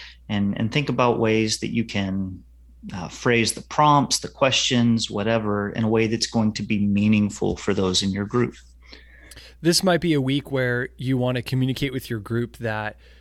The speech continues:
Speaker 2: we may need a little extra time. Just, you know, I, once we get into these kind of prayer experience weeks,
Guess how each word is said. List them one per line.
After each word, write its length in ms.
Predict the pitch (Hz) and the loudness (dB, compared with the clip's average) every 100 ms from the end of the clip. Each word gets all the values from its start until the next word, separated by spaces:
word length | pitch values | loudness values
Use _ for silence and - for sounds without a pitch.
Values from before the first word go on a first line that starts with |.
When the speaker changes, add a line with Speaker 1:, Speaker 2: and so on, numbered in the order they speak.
| - - | -16 -6
Speaker 2:
we 100 | 131 | -2
may 220 | 135 139 | -2 0
need 180 | 139 123 | -2 -2
a 40 | |
little 260 | 123 117 131 | -2 -4 -8
extra 380 | 123 - - 156 | -12 -12 -10 -10
time. 480 | - 160 170 220 - - - - | -8 -6 -4 -6 -10 -20 -20 -10
Just, 340 | 131 - - | -8 -6 -8
you 260 | - 170 202 | -8 -4 0
know, 60 | 170 | 2
I, 220 | 185 190 - | 0 -2 -6
once 320 | 185 214 - | -2 -2 -2
we 100 | 185 | -2
get 220 | 143 135 | 0 0
into 240 | 139 135 | -2 -4
these 220 | 127 127 - | -4 -6 -6
kind 240 | 135 131 | -6 -4
of 100 | 117 | -4
prayer 200 | - 120 | -2 -4
experience 520 | 113 - 123 120 107 | -4 -8 -6 -6 -6
weeks, 400 | 113 120 117 - | -6 -6 -8 -12